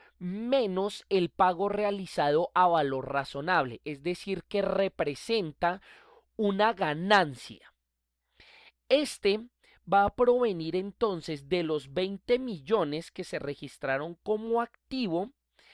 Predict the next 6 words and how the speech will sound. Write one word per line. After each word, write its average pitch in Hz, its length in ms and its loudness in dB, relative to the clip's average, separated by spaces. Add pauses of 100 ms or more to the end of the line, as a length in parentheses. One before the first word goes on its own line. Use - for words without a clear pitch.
(280)
menos 202 960 -2 (560)
el 202 240 6
valor 196 680 4 (340)
de 208 480 4 (120)
el 175 280 2
balance, 165 840 2